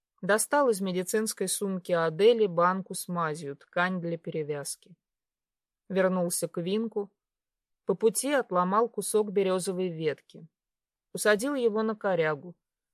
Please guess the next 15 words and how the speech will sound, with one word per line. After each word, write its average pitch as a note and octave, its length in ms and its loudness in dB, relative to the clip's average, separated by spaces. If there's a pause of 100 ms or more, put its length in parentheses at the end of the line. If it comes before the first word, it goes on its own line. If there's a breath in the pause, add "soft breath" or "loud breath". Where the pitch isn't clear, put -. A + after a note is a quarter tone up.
(120)
Сунул C#4 460 0
ветку F#3+ 360 0
под F3 260 -4
нос. D3+ 380 -8 (460)
«На, F3 380 -2 (100)
закуси». D#3 680 -8 (1700)
Винк G#3 400 0
замотал F3+ 580 2
головой. F3+ 600 0 (960)
«Да D#3+ 140 -12
не G#3 180 -2
надо, B3 380 0
я C#3+ 180 -4
потерплю». A3+ 760 0 (720)
«Кусай!» G3+ 680 6